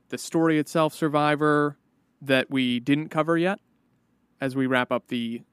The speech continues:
the book conversation and then get into more of one of the side quests?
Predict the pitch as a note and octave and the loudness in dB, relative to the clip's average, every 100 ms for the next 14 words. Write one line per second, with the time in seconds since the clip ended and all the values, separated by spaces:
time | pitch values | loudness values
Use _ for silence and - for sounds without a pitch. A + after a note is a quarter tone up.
0 | _ _ C3 B2 D#3 D#3 - C#3+ A#2+ A#2 | _ _ -8 0 0 0 -2 -2 -2 -2
1 | C3 A#2+ C3 A#2+ A#2+ A#2+ C3 B2 A#2+ C3 | -2 -2 -4 -4 -4 -4 -4 -4 -4 -6
2 | B2 A#2+ _ _ C#3+ D3 C#3 B2+ B2+ A#2+ | -6 -8 _ _ -2 4 4 4 0 -2
3 | - B2+ A2+ - - - | -2 -2 -2 -6 -10 -14